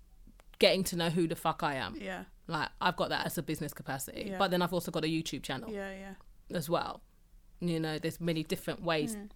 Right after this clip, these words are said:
Speaker 1: To me, porn is marketing for me, for people to come and session with me.
Speaker 2: Yeah.
Speaker 1: Um,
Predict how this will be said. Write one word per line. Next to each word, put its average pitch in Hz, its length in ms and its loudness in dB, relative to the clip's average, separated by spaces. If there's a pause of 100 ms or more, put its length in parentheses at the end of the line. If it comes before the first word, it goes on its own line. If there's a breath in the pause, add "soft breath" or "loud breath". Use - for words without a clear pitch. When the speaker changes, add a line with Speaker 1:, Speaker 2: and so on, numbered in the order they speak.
(160)
Speaker 1:
To 175 120 2
me, 185 200 6
porn 196 300 2
is 165 120 0
marketing 165 440 2
for - 120 -8
me, 156 280 -2 (360 soft breath)
for - 120 -6
people 165 260 -2
to 165 100 -8
come 151 200 -2
and 147 180 -6 (160)
session 170 300 -4
with 165 160 -8
me. - 120 -4
Speaker 2:
Yeah. 214 140 -6 (1300 loud breath)
Speaker 1:
Um, 160 600 0